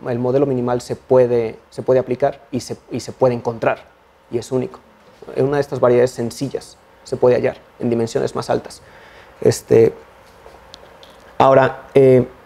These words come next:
déjenme pen-, es-, todo esto, por supuesto, deja muchos problemas abiertos, tiene un montón de, un mon-, son un montón de herramientas que le pueden aplicar ustedes a variedades algebraicas de tipo general.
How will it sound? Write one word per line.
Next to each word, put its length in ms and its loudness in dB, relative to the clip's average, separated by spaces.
déjenme 560 4
pen-, 280 2
es-, 320 0
todo 280 6
esto, 500 4
por 100 -8
supuesto, 420 2
deja 180 4
muchos 260 0
problemas 320 2
abiertos, 420 2
tiene 180 6
un 100 6
montón 440 4
de, 320 2
un 160 -2
mon-, 440 -2
son 200 2
un 40 4
montón 280 4
de 80 6
herramientas 640 0
que 100 -6
le 80 -2
pueden 280 0
aplicar 320 -4
ustedes 420 -2
a 120 -10
variedades 340 -4
algebraicas 600 -10
de 100 0
tipo 300 -4
general. 400 -10